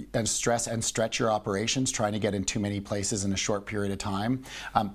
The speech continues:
they may reflect that in their forecasts, um, in terms of expansion into other countries. Um,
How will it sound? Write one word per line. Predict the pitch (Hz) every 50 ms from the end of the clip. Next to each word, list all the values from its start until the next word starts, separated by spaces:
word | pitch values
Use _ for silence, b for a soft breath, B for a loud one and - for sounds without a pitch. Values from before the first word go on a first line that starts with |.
| -
they | - 127 123
may | 120 120 120
reflect | 123 123 120 - - 117 107 - -
that | - 113 110 110
in | 104
their | 104 101
forecasts, | 98 - - 101 104 110 - - 123 123 123 127 127 - - B B B B B B B
um, | - 110 104 101
in | 104 107
terms | - 123 120 113 98 113
of | 104 92 98 -
expansion | 123 107 - - - 113 107 107 - - 104
into | 104 101 110 110
other | 101 98 104
countries. | 98 - 120 110 110 - 135 135 139 147 143 - B B B B B -
Um, | 104 110 107 107 104 101 95